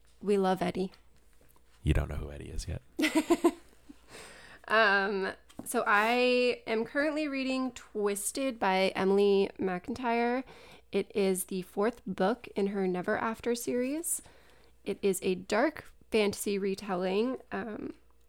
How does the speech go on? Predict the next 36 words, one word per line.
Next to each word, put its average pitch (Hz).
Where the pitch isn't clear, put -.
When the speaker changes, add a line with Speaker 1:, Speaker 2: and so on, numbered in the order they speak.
Speaker 1:
and 196
this 226
one 269
is 240
inspired 233
by 233
Aladdin. 208
So, 190
yeah, 214
it's, -
uh, 208
if -
you 254
don't 294
know 233
her, 202
this 196
series 185
specifically, -
it -
is 180
fantastic. 214
Like 202
I -
said, 202
this 196
is 254
the 247
fourth 202
book. 196
The -
first 247
book 247
is 226
called 190
Hooked, 220